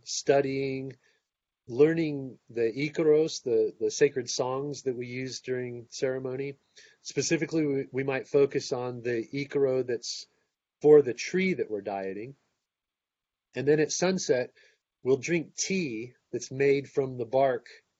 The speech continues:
of that tree. So we'll, we'll take the tea, we'll sing an Ikaro into the medicine, and then we'll each drink it. And then we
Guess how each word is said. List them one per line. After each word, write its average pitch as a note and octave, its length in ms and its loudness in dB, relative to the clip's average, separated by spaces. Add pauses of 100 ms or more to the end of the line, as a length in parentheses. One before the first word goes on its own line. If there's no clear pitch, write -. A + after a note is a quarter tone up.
(380)
of A#2+ 200 -4
that A#2+ 240 -2
tree. - 360 -6 (1200)
So A2+ 220 -4
we'll, A2+ 300 -4
we'll A#2+ 220 -2
take D3 260 4
the C3 80 -4
tea, E3 440 -4 (640)
we'll A#2 360 0 (120)
sing D#3 600 -2 (640)
an B2+ 100 -2
Ikaro D3 520 8
into D3 220 0
the C3+ 80 0
medicine, D3 560 0 (680)
and B2 120 -2
then C3 100 4
we'll B2+ 160 2
each C#3+ 280 -2
drink C#3 280 2
it. A2+ 240 4 (280)
And B2 120 -2
then C#3 140 4
we C3 220 0